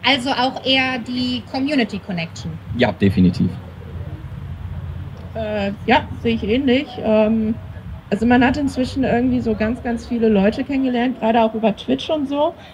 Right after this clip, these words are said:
Speaker 3: die halt so einmal komplett quer in Deutschland wohnen, ähm, oder halt auch teilweise außerhalb von Deutschland. Und so auf Messen, finde ich, kann man sich halt nochmal alle sehen und, äh, verbringen eine gute Zeit zusammen.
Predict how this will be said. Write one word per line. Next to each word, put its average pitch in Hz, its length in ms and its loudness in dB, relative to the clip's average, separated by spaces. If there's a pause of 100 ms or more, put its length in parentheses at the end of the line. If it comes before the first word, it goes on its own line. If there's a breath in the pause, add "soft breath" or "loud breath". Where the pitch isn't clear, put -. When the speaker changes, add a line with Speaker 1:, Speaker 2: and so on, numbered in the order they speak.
(160 loud breath)
Speaker 3:
die 220 100 4
halt 214 160 4
so 220 280 6 (280 loud breath)
einmal 277 280 2
komplett 294 500 2 (140)
quer 262 160 0
in 285 80 -4
Deutschland 294 420 -8
wohnen, 330 220 -6 (340)
ähm, 233 420 2 (140)
oder 240 300 4
halt 226 160 2
auch 202 100 -2
teilweise 220 580 2
außerhalb 233 520 0
von 190 160 -4
Deutschland. 202 560 -2 (440 loud breath)
Und 233 240 -2 (160)
so 233 120 4
auf 208 180 4
Messen, 262 360 -6
finde 247 260 6
ich, 240 160 2 (180)
kann 254 100 4
man 226 120 6
sich 233 120 0
halt 220 140 6
nochmal 202 380 4
alle 196 240 2
sehen 262 420 2
und, 208 380 -2
äh, 202 260 4
verbringen 220 320 2
eine 220 80 2
gute 233 180 -2
Zeit 320 240 2
zusammen. 233 440 2